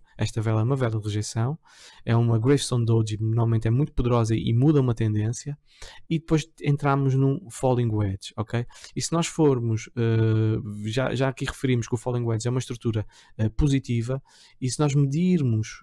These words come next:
a base ao topo, podemos cana-, eh, e tentar identificar um possível target de, de venda. Vamos supor que não será nos próximos três dias, mas no, não sei,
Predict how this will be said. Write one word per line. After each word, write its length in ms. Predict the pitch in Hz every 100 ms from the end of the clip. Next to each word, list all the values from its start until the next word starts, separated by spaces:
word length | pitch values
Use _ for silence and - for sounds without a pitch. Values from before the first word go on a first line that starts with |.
| -
a 120 | 117
base 680 | 113 143 143 127 110 101 98 _ _ _
ao 120 | 113
topo, 920 | - - 120 117 113 _ - 147 190 - _ _ _ _ _ _ _ _ _ _
podemos 380 | - 123 143 143 - -
cana-, 280 | 147 147 135
eh, 140 | 127
e 100 | 127
tentar 360 | 127 - 135 135
identificar 480 | 139 135 139 131 131
um 120 | 131
possível 560 | - - 147 139 131 123
target 680 | - 123 123 123 123 - - - - -
de, 340 | 113 117 113
de 120 | 107
venda. 480 | 107 113 117 117 120 - _ -
Vamos 180 | 113
supor 300 | 113 - 113
que 80 | 110
não 80 | 113
será 340 | - 110 110
nos 160 | 104 107
próximos 380 | - 110 110 -
três 200 | 110 104
dias, 200 | 110 98
mas 220 | 104 101
no, 160 | 104 98 95 98 104
não 100 | 107
sei, 280 | - 107 104